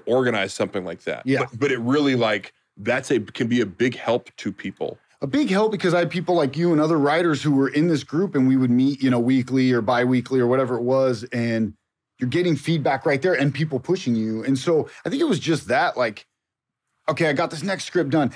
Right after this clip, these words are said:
Speaker 2: And there, and by the way, there's these, there's sort of these beacons along the way, right? I, I,
Speaker 1: Mm-hmm.
Speaker 2: I was listening to, like, a Morgan Freeman interview once, and he was talking about how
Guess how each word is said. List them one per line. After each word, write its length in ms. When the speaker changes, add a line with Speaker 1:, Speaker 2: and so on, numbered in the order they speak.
Speaker 2:
And 120
there, 180
and 140
by 140
the 80
way, 220
there's 300
these, 340
there's 220
sort 160
of 60
these 120
beacons 440
along 260
the 80
way, 200
right? 340
I, 100
I, 100
Speaker 1:
Mm-hmm. 200
Speaker 2:
I 40
was 100
listening 160
to, 40
like, 100
a 40
Morgan 300
Freeman 520
interview 420
once, 260
and 80
he 80
was 100
talking 220
about 200
how 360